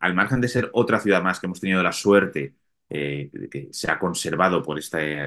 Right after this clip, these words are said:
por esta catástrofe, sí que sirvió de una especie de laboratorio o de ciudad experimento. ¿Por qué? Porque cuando nosotros observamos la arqueología de la ciudad,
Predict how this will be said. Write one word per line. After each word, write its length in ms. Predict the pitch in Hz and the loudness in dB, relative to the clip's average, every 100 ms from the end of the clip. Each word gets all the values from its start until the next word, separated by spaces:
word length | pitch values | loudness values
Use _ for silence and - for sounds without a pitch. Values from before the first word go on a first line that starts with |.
| - | -6
por 120 | 80 | -8
esta 180 | 80 87 | -4 -2
catástrofe, 680 | 85 90 90 - - 87 - - - | 0 0 -2 -6 -2 -2 -2 -14 -8
sí 160 | - 131 | 2 4
que 60 | |
sirvió 220 | 151 127 131 | 6 6 6
de 60 | |
una 100 | 123 | 6
especie 320 | 113 - 113 | 2 -2 0
de 280 | 101 107 110 _ | 2 2 0 _
laboratorio 1040 | 92 90 90 85 82 107 120 107 98 131 - _ - | 2 4 4 2 2 2 2 2 0 -2 -10 _ -6
o 120 | 92 | -4
de 100 | 92 | -2
ciudad 320 | - 90 90 | 0 0 2
experimento. 880 | 107 - - 82 76 76 71 - - _ | 0 0 0 0 -2 -6 -6 -8 -12 _
¿Por 180 | - 98 | 2 4
qué? 140 | 120 104 | 4 4
Porque 200 | 95 92 | 4 2
cuando 200 | 90 90 | 2 0
nosotros 340 | 85 117 120 | -2 -2 2
observamos 680 | 135 - 107 101 104 92 82 | 0 2 2 4 4 2 0
la 80 | 82 | -2
arqueología 480 | 78 85 80 - 95 | 0 -2 -2 0 2
de 60 | |
la 100 | 95 | 2
ciudad, 360 | - 90 92 | 0 2 2